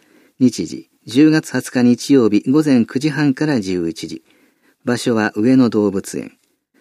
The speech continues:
内容、動物の形と生活環境との関係について学びます。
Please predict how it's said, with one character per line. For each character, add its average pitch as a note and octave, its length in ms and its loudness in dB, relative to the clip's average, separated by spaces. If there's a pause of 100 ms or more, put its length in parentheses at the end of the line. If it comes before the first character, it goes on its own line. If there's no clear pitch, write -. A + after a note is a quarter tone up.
(240)
内 G#2+ 260 0
容、 D#2+ 420 0 (520)
動 D#3+ 240 6
物 E3+ 240 0
の D#3 140 4
形 - 460 -4
と B2 260 2
生 E3+ 280 -2
活 E3 220 -6
環 E3 220 0
境 A#2 200 2
と G#2 120 -2
の F#2+ 120 0
関 C#3 220 0
係 C#3+ 180 2
に C3+ 100 6
つ B2+ 140 -2
い A#2+ 80 0
て D3 120 0
学 E2+ 260 -2
び - 100 -10
ま C2 100 -12
す。 - 220 -18